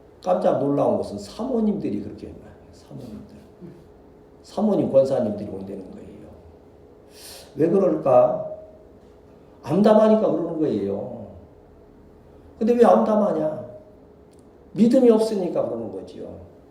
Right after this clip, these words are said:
Speaker 1: 구원에 대한 확신이 없고, 지금 나와 함께 계신다는 그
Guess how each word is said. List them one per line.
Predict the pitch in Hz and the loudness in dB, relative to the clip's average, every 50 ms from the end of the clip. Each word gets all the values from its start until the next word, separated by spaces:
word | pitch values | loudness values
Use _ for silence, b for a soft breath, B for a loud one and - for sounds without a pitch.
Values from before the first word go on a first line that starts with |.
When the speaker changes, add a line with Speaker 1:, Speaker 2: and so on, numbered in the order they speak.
| - - - _ - _ - - - - | -20 -20 -20 _ -20 _ -20 -20 -20 -18
Speaker 1:
구원에 | - - 156 165 165 151 143 | -6 0 4 6 6 6 6
대한 | - 127 - - - | 4 2 0 0 0
확신이 | - - - - - 196 120 101 | -4 -8 -12 -12 -12 -10 -8 -8
없고, | 95 - - - - 107 - - - B B B B B | -8 -10 -12 -14 -16 -16 -16 -16 -18 B B B B B
지금 | B - - - 185 151 | B -8 0 2 2 4
나와 | - - 147 147 - - | 6 6 6 6 4 2
함께 | 190 226 208 220 214 | 0 -2 -4 -4 -4
계신다는 | 175 - - 165 151 - - 104 98 98 98 | -6 -6 -6 -6 -6 -4 -4 -4 -4 -6 -8
그 | 98 | -10